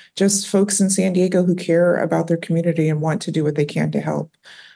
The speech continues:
Uh, and then we've had quite a few, uh, donations from corporate partners and, and people, organizations that we know we can depend on to help in our time of need. Uh,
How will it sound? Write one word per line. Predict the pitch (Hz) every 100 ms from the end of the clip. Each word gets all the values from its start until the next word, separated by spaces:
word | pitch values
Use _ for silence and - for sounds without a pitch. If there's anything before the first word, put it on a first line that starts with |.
| _
Uh, | - 160 160
and | 175 175
then | 175
we've | 175 175
had | 185 180
quite | - 175
a | 175
few, | 170 170 170 165 160 151 151 _ _ 170
uh, | 156 165
donations | 175 170 170 170 - 170
from | - 160 156
corporate | - - 170 - -
partners | 147 - - 147
and, | 76 73 69
and | - 76 78 - _
people, | - 165 160 147 147 - - _ _ -
organizations | 190 185 180 175 160 - 160
that | 156 156
we | 156
know | 156 156
we | 156
can | 156 151
depend | 147 139 151 151
on | 147
to | 147 160
help | 156 156 -
in | 147 147 139
our | - 147
time | 143 147 143
of | 139 143
need. | 143 135 - - - - _ -
Uh, | 165